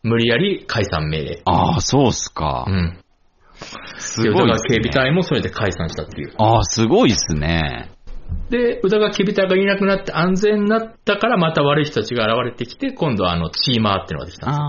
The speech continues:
Speaker 2: あー、なるほどね。
Speaker 1: そう。チーマーは、宇田川警備隊がいたから、
Speaker 2: うん。
Speaker 1: あの、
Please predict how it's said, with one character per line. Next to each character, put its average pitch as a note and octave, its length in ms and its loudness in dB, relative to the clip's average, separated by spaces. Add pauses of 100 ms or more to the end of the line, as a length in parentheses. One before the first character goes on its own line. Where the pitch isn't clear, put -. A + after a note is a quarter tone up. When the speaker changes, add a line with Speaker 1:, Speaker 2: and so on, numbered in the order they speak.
Speaker 2:
あ C#3+ 60 0
ー、 A2+ 40 2
な E2 140 2
る E2 140 0
ほ D3 160 0
ど E3+ 140 2
ね。 F#3 420 0 (280)
Speaker 1:
そ F#2+ 440 -4
う。 - 40 -20 (100)
チ - 260 0
ー - 20 2
マ D4+ 240 2
ー - 20 2
は、 G3 460 0 (320)
宇 D#3 80 2
田 G3+ 80 2
川 G#3+ 120 2
警 A3 140 0
備 G#3+ 100 0
隊 A3 140 2
が G#3 80 2
い A3 80 0
た C#4 120 0
か A#3+ 100 0
ら、 B3 400 0
Speaker 2:
う F#2 40 -2
ん。 E2 140 -4
Speaker 1:
あ G#2 100 2
の、 F2+ 460 -2